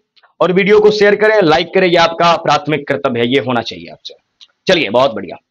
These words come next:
रितु goes to Singapore for her holidays last December। ये जो last December बोला गया है, ये past के time को indicate कर रहा, पहली बात तो ये,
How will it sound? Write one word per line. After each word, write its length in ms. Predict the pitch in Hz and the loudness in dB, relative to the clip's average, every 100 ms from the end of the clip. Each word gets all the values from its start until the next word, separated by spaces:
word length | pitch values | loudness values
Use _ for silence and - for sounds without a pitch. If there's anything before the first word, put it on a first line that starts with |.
| _ _ _ _ _ _ _ _ _ _ - | _ _ _ _ _ _ _ _ _ _ -2
रितु 560 | 196 247 262 302 320 220 | 0 0 0 2 2 4
goes 340 | 254 277 320 - | 4 4 0 -2
to 200 | 294 - | -2 0
Singapore 460 | 226 247 254 269 285 | 0 2 2 2 0
for 260 | - 226 | 2 2
her 100 | 240 | 4
holidays 500 | 233 208 233 240 262 | 2 2 2 2 2
last 560 | 233 165 160 185 202 - | 2 2 2 2 0 -4
December। 440 | 135 127 110 104 - _ _ _ - - | -8 -6 -6 -8 -20 _ _ _ -20 -6
ये 100 | 202 | -2
जो 120 | 269 302 | 2 4
last 480 | 247 226 320 - | 4 4 0 -4
December 440 | 202 240 254 262 294 | -4 0 0 0 0
बोला 260 | 262 247 | 2 2
गया 200 | 254 254 | 4 2
है, 380 | 247 269 311 320 - - - 180 | 2 4 4 2 -2 -20 -4 0
ये 100 | 233 | 0
past 600 | - 214 220 269 285 269 | 2 2 4 4 0 -6
के 220 | 262 262 | 2 2
time 420 | 262 202 202 240 | 2 0 2 0
को 180 | 233 233 | 2 2
indicate 440 | 214 190 185 185 | 2 0 0 0
कर 160 | - 156 | 0 0
रहा, 100 | 175 | 2
पहली 380 | 175 151 151 151 | 2 0 0 0
बात 260 | 120 117 _ | 0 -2 _
तो 80 | 107 | -12
ये, 220 | 101 82 | -12 -14